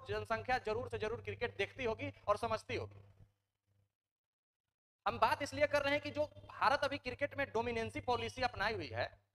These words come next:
कहीं खिला दीजिए, किसी भी team से खिला दीजिए, कितना भी कोई हाथ पैर मार ले सामने वाली team, भारत चित कर ही देती है अगले team को, चाहे वो women's team हो,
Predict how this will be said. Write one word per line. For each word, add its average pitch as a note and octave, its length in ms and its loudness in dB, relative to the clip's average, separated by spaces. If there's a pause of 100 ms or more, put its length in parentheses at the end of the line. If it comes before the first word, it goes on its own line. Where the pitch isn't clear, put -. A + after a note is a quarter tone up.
(480)
कहीं B3 240 4
खिला D#3+ 340 0
दीजिए, B3 300 -4
किसी - 340 -4
भी A3+ 120 0
team E3+ 220 -2
से E3 100 -2
खिला D#3+ 240 0
दीजिए, F3 300 -4
कितना B3 380 0
भी D4 140 -2
कोई A#3+ 280 2 (840)
हाथ A3+ 340 0
पैर G#3+ 200 4
मार G#3 180 2
ले G#3 100 -2
सामने G3 300 -2
वाली D#3 220 2
team, A#3 220 0 (420)
भारत G3+ 420 2 (640)
चित B3+ 220 -6 (320)
कर F3+ 120 4
ही A3+ 140 -2
देती F#3+ 260 -2
है D#3+ 180 -2
अगले C3 220 -4
team G#2+ 200 -8
को, G2+ 160 -14 (380)
चाहे F#3+ 180 6
वो G#3 100 4
women's F3+ 400 -2
team B3 160 -4
हो, A#3+ 180 2